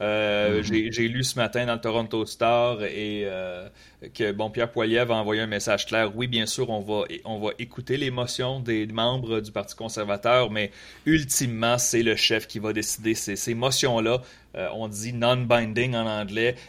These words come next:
Speaker 1: elles ne sont pas rattachées à une obligation. Le, le, le, le, le chef et le caucus, euh, du Parti conservateur ne reçoivent ces motions-là comme des suggestions. Ils ne sont pas obligés de les suivre. Et, et comme tu as dit, s'ils décident de parler d'économie, de parler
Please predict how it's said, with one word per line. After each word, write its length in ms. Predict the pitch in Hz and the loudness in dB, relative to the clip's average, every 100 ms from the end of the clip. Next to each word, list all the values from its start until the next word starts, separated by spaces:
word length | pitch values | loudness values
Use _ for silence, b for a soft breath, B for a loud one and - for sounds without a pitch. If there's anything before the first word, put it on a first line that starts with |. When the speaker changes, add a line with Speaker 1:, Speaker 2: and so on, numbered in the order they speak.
| - | -8
Speaker 1:
elles 120 | 107 | -4
ne 80 | 110 | 0
sont 200 | 123 107 | 0 2
pas 180 | 131 | 2
rattachées 760 | 117 117 117 104 - 120 123 123 | 4 2 2 0 0 2 2 0
à 320 | 98 101 101 101 | 2 4 4 2
une 140 | 117 | -2
obligation. 840 | 127 123 131 131 113 - 123 117 | -2 -2 6 8 10 6 2 2
Le, 200 | 123 101 | 2 0
le, 140 | 101 117 - | 0 -2 -4
le, 220 | 117 104 | -2 -2
le, 160 | 101 101 | -2 -4
le 140 | 101 | -4
chef 360 | 98 - 139 - | -2 2 0 0
et 100 | 117 | -2
le 100 | 113 | -2
caucus, 680 | 104 131 120 131 131 - - B B B - | 0 -2 0 0 0 -2 -6 B B B -6
euh, 160 | 92 | -6
du 140 | 98 - | -6 -6
Parti 640 | 104 - - 113 107 101 | -6 -6 -8 -8 -6 -6
conservateur 720 | 104 101 101 90 90 110 117 B B - 76 85 73 64 95 107 98 | -6 -4 -2 -2 2 2 2 B B -20 -20 -20 -20 -18 -14 -12 -12
ne 200 | 113 110 | -8 -4
reçoivent 500 | 117 135 - 165 170 | 2 2 6 6 6
ces 180 | - 139 | 4 2
motions-là 320 | 131 131 139 | 2 0 0
comme 180 | 139 131 | 0 0
des 120 | 120 | 0
suggestions. 720 | - - 131 - 104 - 78 - - | -2 -4 -4 -2 -2 -4 -8 -10 -6
Ils 80 | 131 | -2
ne 100 | 127 | 2
sont 220 | 165 139 | 4 4
pas 200 | 165 160 | 2 2
obligés 640 | 147 139 135 117 107 113 107 B - | -2 -4 -4 -4 0 0 0 B -10
de 100 | 104 | -6
les 140 | 95 | -4
suivre. 400 | 92 - 78 - - B B 120 | -4 -6 -10 -14 -20 B B 2
Et, 320 | 123 127 127 | 2 2 0
et 60 | |
comme 180 | 120 160 | 4 2
tu 120 | 160 | 6
as 100 | 147 | 4
dit, 220 | 120 127 160 | 4 0 -4
s'ils 560 | - - 165 156 120 | -2 -4 -4 -4 -2
décident 460 | 110 120 - 147 135 | 0 0 0 -2 -2
de 120 | 117 | -4
parler 500 | - 104 98 104 117 | -2 -2 0 0 0
d'économie, 720 | 90 87 110 104 107 123 170 | -2 -6 -4 -2 -4 -4 -4
de 100 | 131 | -4
parler 560 | - 92 90 101 107 | -4 -4 -4 -4 -4